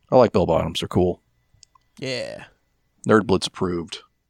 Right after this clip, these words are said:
Speaker 1: The problem is, I was always too fat for bell bottoms.
Speaker 2: Oh, yeah, same.
Speaker 1: They don't
Speaker 2: I
Speaker 1: look
Speaker 2: wouldn't
Speaker 1: right.
Speaker 2: even know where to get 'em now, either.
Speaker 1: You gotta, you gotta get, uh, you gotta be pre-, you gotta be skinny to pull off bell bottoms.
Speaker 2: Yeah.
Speaker 1: Like, pretty much anyone in the seventies. I don't know how the fuck we got so goddamn fat.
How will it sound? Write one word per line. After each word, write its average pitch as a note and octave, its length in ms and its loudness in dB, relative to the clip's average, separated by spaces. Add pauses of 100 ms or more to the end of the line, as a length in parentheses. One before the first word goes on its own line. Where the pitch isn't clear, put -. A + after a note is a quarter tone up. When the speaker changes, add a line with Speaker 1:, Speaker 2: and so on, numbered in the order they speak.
(680)
Speaker 1:
The - 320 2
problem F3+ 360 8
is, C3 120 6
I C#3 80 10
was B2 120 6
always A#2+ 220 6
too A2+ 140 -2
fat - 300 2
for G2 80 -8
bell E2+ 180 -4
bottoms. E2+ 480 -2 (380)
Speaker 2:
Oh, A#3 100 0
yeah, C3+ 220 -6
same. A#2+ 360 -16 (680)
Speaker 1:
They C3+ 80 6
don't B2 120 8
Speaker 2:
I F#3+ 80 6
Speaker 1:
look - 100 0
Speaker 2:
wouldn't F3+ 140 -2
Speaker 1:
right. - 80 0
Speaker 2:
even D3+ 120 -6
know D3+ 100 -4
where C#3+ 120 -8
to B2+ 60 -14
get D3+ 200 -6
'em B2 140 -8
now, A#2+ 240 -14
either. B2+ 360 -12
Speaker 1:
You A#2 100 2
gotta, G#2+ 340 8
you A#2+ 120 2
gotta A2+ 200 8
get, G2+ 240 2 (140)
uh, E2 420 -2
you A2+ 120 -6
gotta G#2+ 160 8
be F#2 100 -4
pre-, G2 240 -2
you F2 60 -10
gotta F2 320 -4
be - 100 -12
skinny F2 360 -6
to F2 160 -6 (200)
pull E2+ 180 0
off D#2+ 180 -2
bell E2+ 160 -2
bottoms. E2 480 -6 (300)
Speaker 2:
Yeah. C#3+ 380 -4 (680)
Speaker 1:
Like, G2+ 220 4
pretty A2 200 2
much F#2 220 -2
anyone F#2+ 400 -2
in G2 60 -10
the G2 80 -8
seventies. G2+ 640 -4
I A2 80 0
don't C#3+ 120 4
know A2 120 6
how A2 180 6
the A2 60 4
fuck - 220 0
we G2+ 80 -2
got G2 160 2
so F#2 160 -2
goddamn F#2 400 -2
fat. F#2 360 0